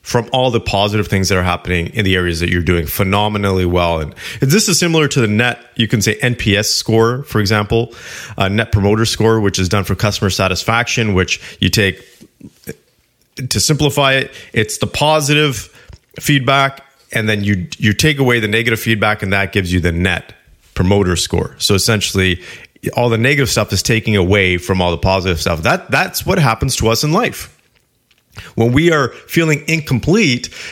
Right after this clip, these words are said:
it's because there's some area of our life or inside of us that is not doing well. You're not, you haven't hit that satisfactory level in that particular area. And then what ends up happening is it detracts from everything else that's going well.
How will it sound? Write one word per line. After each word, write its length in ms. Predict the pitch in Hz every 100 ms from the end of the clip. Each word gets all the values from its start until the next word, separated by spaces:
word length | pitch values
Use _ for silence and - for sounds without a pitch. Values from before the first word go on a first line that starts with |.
| -
it's 200 | 139 -
because 440 | 147 127 151 143
there's 180 | 131 123
some 220 | 160 156 131
area 340 | 135 143 135
of 360 | 123 123 110 -
our 240 | 113 107
life 480 | 95 90 92 123 - -
or 320 | 127 123 - -
inside 520 | 110 - 170 208 196
of 120 | 101
us 240 | 87 87 -
that 160 | 117
is 140 | 113 104
not 480 | 113 127 - 117
doing 460 | 101 131 143 127 95
well. 340 | 90 85 76 - _ _ _ _ -
You're 140 | 117
not, 220 | 131 143
you 140 | 131 123
haven't 220 | 131 123
hit 180 | 131 131
that 260 | 120 -
satisfactory 880 | - - 120 117 - 117 110 - 110
level 300 | 104 107 98
in 80 | 95
that 180 | 98 -
particular 440 | - 107 92 90
area. 360 | 101 117 87 - - - -
And 180 | - 117
then 200 | 139 131
what 100 | 123
ends 160 | 117
up 120 | 104 -
happening 320 | 113 110 107
is 100 | 98
it 120 | 92
detracts 460 | 85 - 117 110 -
from 160 | 101
everything 380 | 98 92 90 90
else 200 | 92 90
that's 180 | 90 -
going 260 | 87 82
well. 280 | 78 73 73